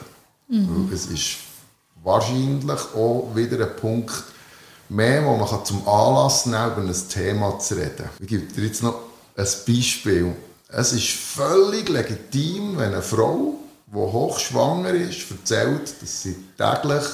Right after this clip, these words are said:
Speaker 2: mehrmals zum Teil der Damm und der Anus massiert. Völlig legitim.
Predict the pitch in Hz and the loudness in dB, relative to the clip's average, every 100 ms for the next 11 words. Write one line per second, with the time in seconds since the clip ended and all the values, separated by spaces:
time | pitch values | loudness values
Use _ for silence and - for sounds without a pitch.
0 | - - - - - - - _ _ _ | -10 -18 -20 -20 -20 -20 -20 _ _ _
1 | _ 92 101 120 139 127 127 131 - 117 | _ 0 4 6 6 6 6 4 0 -4
2 | 107 113 110 113 123 117 87 101 101 107 | -4 4 6 6 2 -2 -4 2 2 4
3 | 117 120 - - 98 92 90 - - 82 | 0 -2 -6 -6 -4 -2 -4 -8 -6 -2
4 | 85 90 98 98 95 - 98 87 - - | 0 2 2 0 -2 -2 0 0 0 0
5 | 76 64 - - - - - _ _ - | -2 -6 -10 -16 -18 -20 -20 _ _ -4
6 | 113 131 151 156 160 160 98 82 78 - | 2 4 6 4 4 0 -4 -6 -8 -8
7 | 101 92 82 | -6 -4 -2